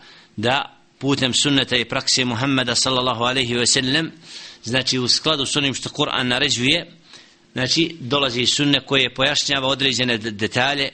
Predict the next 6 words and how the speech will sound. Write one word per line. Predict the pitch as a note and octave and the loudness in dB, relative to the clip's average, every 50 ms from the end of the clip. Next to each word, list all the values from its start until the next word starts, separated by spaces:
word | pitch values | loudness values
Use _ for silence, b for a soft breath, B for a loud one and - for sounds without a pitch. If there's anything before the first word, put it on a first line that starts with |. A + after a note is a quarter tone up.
| - - | -10 -8
koji | - B2 A#2+ A#2 | -4 0 0 2
nisu | A#2 B2 C#3 D3+ C3 - - A2+ | 2 2 2 4 2 2 2 2
spomenuti | - - - C3+ C#3 C3+ C3 B2 B2 B2 A#2+ G#2+ - B2+ B2+ A#2 - | -2 0 0 0 0 2 2 0 0 0 -2 -2 0 0 -2 -2 -4
u | - | -8
Kur'anu | A#2 - B2+ - C3+ B2+ A#2+ A2+ | -6 -4 -2 -2 0 0 0 0
Kerimu. | - B2+ A#2 A#2 A2+ G#2+ E2+ | 0 2 2 2 0 -2 -4